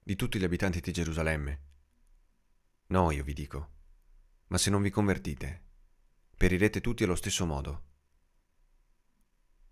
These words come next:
Diceva anche questa parabola. Un tale aveva piantato un albero di fichi nella sua vigna e venne a cercarvi frutti,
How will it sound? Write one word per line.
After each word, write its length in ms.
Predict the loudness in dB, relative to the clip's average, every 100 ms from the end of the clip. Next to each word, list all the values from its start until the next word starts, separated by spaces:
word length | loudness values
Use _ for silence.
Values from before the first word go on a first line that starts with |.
| -20 _ -2
Diceva 380 | 2 2 2
anche 180 | 0 -2
questa 260 | -4 -2 2
parabola. 560 | 2 2 -2 -4 -6 -12 -20 _ _ -20 _ _ _ _ _ _ -20 _ _
Un 160 | -4 0
tale 460 | 0 0 -2 -8 -12 _ _ _ _ _
aveva 300 | -2 0 0
piantato 340 | 0 -2 -2 -2
un 60 |
albero 260 | 0 2 2
di 100 | 0
fichi 240 | -4 -4
nella 200 | -2 -2
sua 180 | -2 -2
vigna 360 | -2 -4 -6 -8 -14 -20 -20 _ -20 _ _
e 100 | -2
venne 220 | 2 2 2
a 40 |
cercarvi 380 | -2 0 -2 -2
frutti, 500 | -8 -10 -10 -12